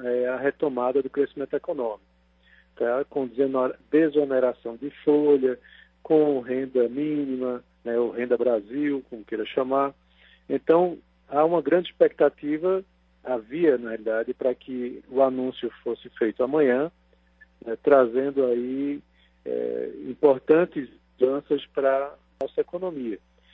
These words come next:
E o mercado tava gostando, tá gostando muito desse anúncio, mas até o momento isso foi adiado porque não há ainda um consenso em relação ao valor,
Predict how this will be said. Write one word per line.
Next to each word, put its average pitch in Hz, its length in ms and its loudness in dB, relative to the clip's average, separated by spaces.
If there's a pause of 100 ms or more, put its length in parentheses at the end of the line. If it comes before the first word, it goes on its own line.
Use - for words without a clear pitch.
(140)
E 151 80 -2
o 170 60 -2
mercado 165 680 0
tava 170 300 -2
gostando, 170 680 -4
tá 139 180 -4
gostando 151 480 -4
muito 131 360 -8
desse 123 320 -6
anúncio, 143 540 -6 (640)
mas 123 480 0
até 139 240 0
o 135 80 2
momento 147 720 -4 (280)
isso 135 240 -6
foi 127 240 2
adiado 143 560 4
porque 147 640 -6 (360)
não 165 300 0
há 151 120 0
ainda 151 280 -2
um 165 60 -2
consenso 147 720 -6
em 139 60 -6
relação 139 500 -4
ao 143 140 -2
valor, 135 500 0